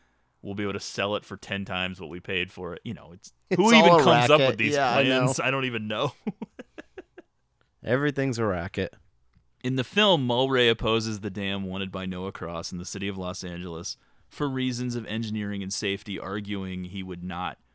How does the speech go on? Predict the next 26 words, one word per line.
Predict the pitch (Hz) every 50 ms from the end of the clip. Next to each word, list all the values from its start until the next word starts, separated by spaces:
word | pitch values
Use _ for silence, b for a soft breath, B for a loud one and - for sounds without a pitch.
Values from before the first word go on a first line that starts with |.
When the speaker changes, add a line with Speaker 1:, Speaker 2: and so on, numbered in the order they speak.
| _ _ _
Speaker 1:
repeat | - 95 - - - 90 87 -
his | - 95 -
previous | - - - 107 120 127 127 117 101 - -
mistake | 98 92 - - 82 80 87 90 -
when | - 85 87 87 - _ _ _ _ _
his | - 107 113 113 107
dam | 104 107 110 113 110 107
broke, | 95 104 98 95 98 95 -
resulting | 98 95 98 98 95 98 98 95 92
in | 90
hundreds | - 104 107 117 117 117 120 113 101 104
of | 87 85 -
deaths. | 90 80 78 90 - - - - - _ _ _ _ _ _ _ _ _
This | - 139 135 -
alludes | 185 139 120 123 127 131 131 131 120 -
to | - 120
the | 107 104
Saint | - - - 120 117 104
Francis | - - 117 110 110 107 - - 101 87 87
Dam | - 98 92 98 101 101
disaster | 98 95 90 98 92 92 90 - - 90
of | 87 85
March | 90 92 92 95 98 - - - - _ _ _ _
twelfth, | - - 87 87 82 82 78 - -
nineteen | - 85 90 90 - - 90
twenty-eight, | - - 92 90 87 85 82 85 85 82 82